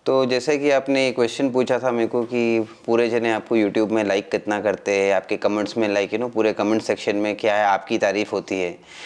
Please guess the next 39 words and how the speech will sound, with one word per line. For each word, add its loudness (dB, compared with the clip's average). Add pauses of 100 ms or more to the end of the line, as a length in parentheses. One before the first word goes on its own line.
(260)
तो 0
मैं 2
इससे -2
यही 4
बोल-, 0
बोलना 2
चाह 0
रहा -2
हूँ -4
कि -4 (180)
मेरा 2
जो 0 (380)
नेचर 0
है, 2
मेरा 0
जो 0
हम्बल 0
नेचर 0
है, 0
जो 0
मेरे 0
जो 2
ओरिजिनल 2
नेचर 0
है, 2
वो 2
I 2
think -4
लोग 0
देख -2
रहे 2
हैं 2
और 0
वो -2
लोग -2
पसंद -2
कर 0
रहे 0
हैं, -8